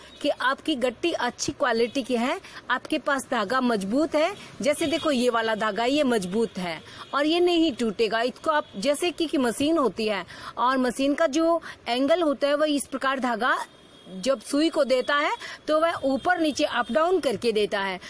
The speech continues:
और up down की स्थिति में ऐसे खींचते ही वो टूट जाता है, तो क्योंकि वो कच्चा धागा है।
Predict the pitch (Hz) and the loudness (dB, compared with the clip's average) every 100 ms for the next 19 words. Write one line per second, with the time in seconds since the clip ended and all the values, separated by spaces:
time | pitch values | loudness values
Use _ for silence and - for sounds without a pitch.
0 | - - 185 269 - 233 302 359 320 330 | -8 -2 0 0 -2 0 2 2 2 0
1 | 320 302 302 285 277 330 - 247 - 294 | 0 0 2 2 0 -2 0 -2 0 0
2 | 320 349 269 247 214 226 202 - 190 202 | 0 -2 0 2 2 0 -2 -2 -2 -2
3 | 185 - - - - 294 330 311 349 339 | -4 -6 -16 -20 -6 -4 -2 0 0 2
4 | 302 - 220 - 214 202 196 196 190 185 | 0 0 -2 -2 -2 -2 -2 -2 -2 -2
5 | 175 | -4